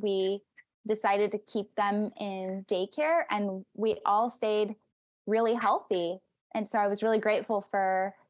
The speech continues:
what I knew about Chinese medicine. Chinese medicine has a long history of,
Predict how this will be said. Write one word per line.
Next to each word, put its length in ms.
what 180
I 240
knew 580
about 480
Chinese 400
medicine. 540
Chinese 320
medicine 340
has 220
a 80
long 600
history 680
of, 360